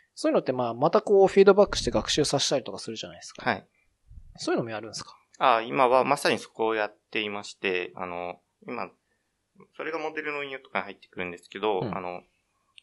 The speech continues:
Speaker 2: 僕らのやつ、あの、画像、ディープラーニング、画像処理って一回モデル作ったら、まあ、基本いいじゃないですか。
Speaker 1: はい。
Speaker 2: 精度向上とかしない限りは。
Speaker 1: はい。
Speaker 2: でも、あの、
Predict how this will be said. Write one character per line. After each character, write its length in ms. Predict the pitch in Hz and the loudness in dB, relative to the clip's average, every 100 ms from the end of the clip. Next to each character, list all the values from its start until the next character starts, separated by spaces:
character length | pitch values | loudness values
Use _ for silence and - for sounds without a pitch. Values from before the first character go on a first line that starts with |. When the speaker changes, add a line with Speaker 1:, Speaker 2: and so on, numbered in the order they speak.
| _ | _
Speaker 2:
僕 200 | - - | -12 -4
ら 80 | 156 | -2
の 60 | 104 | 0
や 140 | 92 | 0
つ、 180 | - - _ _ _ _ - | -4 -20 _ _ _ _ -10
あ 80 | |
の、 260 | 101 92 92 | -6 -6 -4
画 180 | 107 127 | -2 -2
像、 380 | 165 185 180 180 147 | -2 -6 -8 -12 -14
デ 100 | 127 | -12
ィ 20 | |
ー 40 | - | -4
プ 60 | |
ラ 80 | 156 | -4
ー 40 | 160 | -4
ニ 80 | |
ン 80 | 156 | -10
グ、 60 | 156 _ | -18 _
画 160 | - 120 | -8 -8
像 120 | 143 | -8
処 160 | 156 165 | -12 -12
理 80 | 139 | -14
っ 20 | - _ | -18 _
て 80 | 95 | -8
一 80 | 95 - | -8 -4
回 120 | 160 | -4
モ 140 | 160 | -4
デ 120 | 165 | -4
ル 160 | 135 - | -4 -6
作 220 | - - | -18 -14
っ 40 | 101 _ _ | -14 _ _
た 120 | 95 | 2
ら、 360 | 98 107 87 - _ _ _ | 4 4 2 -4 _ _ _
ま 100 | - | -8
あ、 40 | - | -8
基 120 | - | -6
本 300 | - 131 127 | -2 0 -2
い 300 | 120 110 92 | -8 -12 -14
い 40 | 90 | -4
じ 80 | 98 | -4
ゃ 20 | |
な 60 | 85 | -4
い 40 | |
で 40 | |
す 80 | - | -8
か。 80 | - | -12
Speaker 1:
は 60 | - | -4
い。 20 | |
Speaker 2:
精 180 | 135 110 | -2 0
度 80 | |
向 200 | 110 127 | 2 2
上 100 | 107 | 2
と 100 | 95 | -2
か 120 | - - | -8 -10
し 160 | - | -8
な 100 | 95 | -8
い 60 | 90 | -8
限 260 | - 87 92 | -10 -14 -8
り 80 | |
は。 80 | 120 | -8
Speaker 1:
は 80 | 107 | -8
い。 80 | 85 _ _ _ _ _ _ - | -12 _ _ _ _ _ _ -12
Speaker 2:
で 120 | 131 | -8
も、 200 | 117 95 | -2 -2
あ 40 | |
の、 280 | 92 92 90 | -2 -6 -8